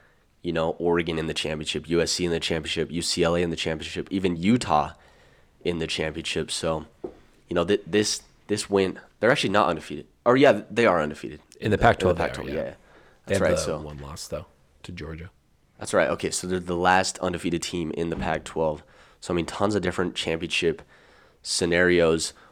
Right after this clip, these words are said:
Speaker 1: What do you think is the most likely championship scenario?
Speaker 2: As of right now,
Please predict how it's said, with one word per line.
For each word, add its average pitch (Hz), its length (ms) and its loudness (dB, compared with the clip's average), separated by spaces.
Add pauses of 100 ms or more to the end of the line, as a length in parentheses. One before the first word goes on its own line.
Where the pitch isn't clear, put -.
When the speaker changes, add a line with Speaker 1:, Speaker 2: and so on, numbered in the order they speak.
(140)
Speaker 1:
What 95 100 4
do 107 60 4
you 104 80 0
think 95 340 -4
is 87 420 -4 (600)
the 92 100 -6
most 92 280 0
likely 85 680 -2 (240)
championship - 720 -8 (640)
scenario? 69 580 -4 (1040)
Speaker 2:
As 123 220 8
of 104 180 6
right 87 640 2
now, 98 640 0